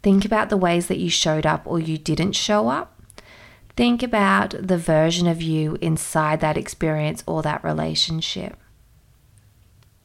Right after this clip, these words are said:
Even if or when it becomes uncomfortable to take responsibility,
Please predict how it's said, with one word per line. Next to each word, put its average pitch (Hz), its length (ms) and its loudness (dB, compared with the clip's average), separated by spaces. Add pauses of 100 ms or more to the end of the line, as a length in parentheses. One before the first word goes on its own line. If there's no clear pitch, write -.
(920)
Even 220 680 4 (380)
if 196 440 0
or 160 260 2
when 160 200 2
it - 100 -2
becomes 160 400 -4
uncomfortable 156 920 -2
to 151 120 -6
take 151 320 -4
responsibility, 165 1000 -2